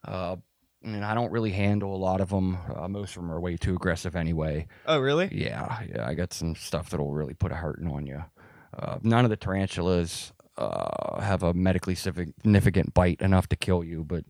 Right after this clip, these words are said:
Speaker 1: some of the scorpions, if you get tagged, uh, we're going to the hospital. <laughs>
Speaker 2: Okay, so you have some intense scorpions here.
Speaker 1: Yeah, I've, uh, the Israeli Death Stalker would
Speaker 2: The Ir-, Israeli Death Stalker?
Speaker 1: Yeah,
Speaker 2: Where's
Speaker 1: that,
Speaker 2: that one
Speaker 1: that
Speaker 2: at?
Speaker 1: is right here.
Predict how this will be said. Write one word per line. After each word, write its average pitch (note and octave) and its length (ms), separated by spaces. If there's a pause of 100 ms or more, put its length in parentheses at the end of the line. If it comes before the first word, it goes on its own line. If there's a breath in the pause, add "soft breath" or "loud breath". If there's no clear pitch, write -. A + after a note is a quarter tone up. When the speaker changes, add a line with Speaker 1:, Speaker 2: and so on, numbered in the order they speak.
Speaker 1:
some F2+ 200
of F2+ 60
the F2 40
scorpions, D2 580
if D#2 100
you D2+ 140
get C#2+ 180
tagged, C2 400
uh, - 100 (260)
we're E2 180
going D#2+ 180
to - 60
the - 80
hospital. C#2+ 480 (100)
<laughs> - 100
Speaker 2:
Okay, F3+ 320
so F3 160
you E3+ 140
have F#3+ 120
some E3 180
intense D3 340
scorpions C3+ 680
here. A#2+ 120
Speaker 1:
Yeah, G2+ 560
I've, F#2+ 380
uh, E2+ 320 (120)
the G2 100
Israeli G#2+ 400
Death F#2 240
Stalker F2+ 600 (160)
would F2 180
Speaker 2:
The E3+ 180
Ir-, D3 260
Israeli D#3 640
Death D#3+ 360
Stalker? B2 540
Speaker 1:
Yeah, G#2+ 360
Speaker 2:
Where's G#2 220
Speaker 1:
that, D#3 200
Speaker 2:
that - 60
one C#3 40
Speaker 1:
that B2 240
Speaker 2:
at? - 100
Speaker 1:
is A2+ 480
right A2 300
here. G2+ 580